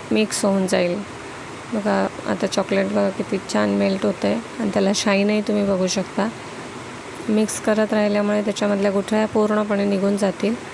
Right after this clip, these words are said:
आता आपण मोदकाचा मोल्ड घेतला आहे आणि त्यामध्ये थोडं थोडं चॉकलेट पोअर करून घेत आहोत. यामध्ये आपण फिलिंगसाठी राईस बॉल्स वापरणार आहोत. त्यामध्ये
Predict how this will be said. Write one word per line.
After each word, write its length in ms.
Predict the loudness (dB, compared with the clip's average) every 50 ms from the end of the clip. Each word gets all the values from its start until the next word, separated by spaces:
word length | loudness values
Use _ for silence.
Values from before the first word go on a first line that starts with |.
| -12 -12 -8 -6 -4
आता 180 | 0 2 2 2
आपण 220 | 4 2 2 2
मोदकाचा 540 | 4 2 2 2 0 0 0 0 2 2 2
मोल्ड 320 | 2 2 4 4 2 2
घेतला 320 | 2 0 0 0 0 0 0
आहे 200 | 0 -2 -2 -2
आणि 120 | -2 0 2
त्यामध्ये 480 | 2 2 4 2 2 2 2 0 0 0 -4 -10 -12 -14 -14 -8 0 2
थोडं 140 | 4 4 4 4
थोडं 140 | 2 0 2
चॉकलेट 440 | 2 0 0 0 0 0 0 0 -2 -6 -12 -12 -12 -12 -12 -12 -12 -14 -14 -14 -14 -14 -14 -14 -12 -12 -10 -2 2
पोअर 220 | 4 4 4 2
करून 340 | 2 0 0 2 2 0 2
घेत 240 | 2 0 0 2 2
आहोत. 260 | 2 2 2 2 0 0 -6 -12 -14 -12 -12 -12 -12 -12 -12 -12 -12 -12 -12 -12 -12 -14 -14 -14 -12 -12 -10 -10 -10 -12 -12 -12 -12 -14 -14 -14 -14 -14 -14 -14 -14 -14 -14 -14 -14 -14 -12 -12 -12 -12 -12 -12 -12 -14 -12 -4 0
यामध्ये 360 | 2 4 4 4 2 2 2 2
आपण 400 | 0 0 2 2 2 2 0 -2
फिलिंगसाठी 920 | -4 -8 -4 0 2 2 4 2 2 0 0 0 -2 0 0 0 -2 -2 -2 -6 -10 -12 -12 -12 -12 -12 -12 -14 -6 0
राईस 380 | 2 4 4 4 4 2 0 2
बॉल्स 280 | 2 2 2 2 2
वापरणार 500 | 0 0 2 0 0 0 2 2 2 2
आहोत. 260 | 2 2 2 0 0 -2 -6 -10 -14 -14 -14 -14 -14 -14 -14 -14 -14 -14 -14 -14 -12 -12 -12 -12 -12 -12 -12 -10 -4 0
त्यामध्ये 360 | 0 2 2 2 2 2 0